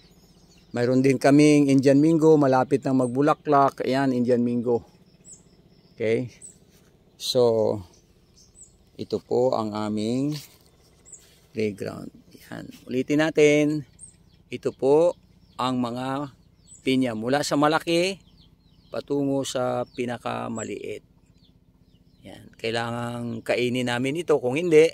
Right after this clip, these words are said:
ay sayang. So, mahal kong mga kaibigan, kung narito sana kayo, ay sabay-sab-, sabay-sabay tayong kakain. At mayroon pang mga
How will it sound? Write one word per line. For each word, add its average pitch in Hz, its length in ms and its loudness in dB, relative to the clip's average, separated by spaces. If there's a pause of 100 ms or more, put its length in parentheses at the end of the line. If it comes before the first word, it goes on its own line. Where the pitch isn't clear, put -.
(760)
ay 110 160 -8
sayang. 131 560 -2 (1120)
So, - 240 -10
mahal 123 160 -4
kong 139 160 -2
mga 139 240 -2
kaibigan, 160 460 2 (100)
kung 139 160 -2
narito 139 320 -2
sana 165 320 2
kayo, 190 400 8 (1040)
ay 113 320 -2
sabay-sab-, 165 560 2
sabay-sabay 143 560 2
tayong 113 320 -2
kakain. 110 800 -6 (840)
At 120 200 0
mayroon 156 320 6
pang 170 240 2
mga 160 280 2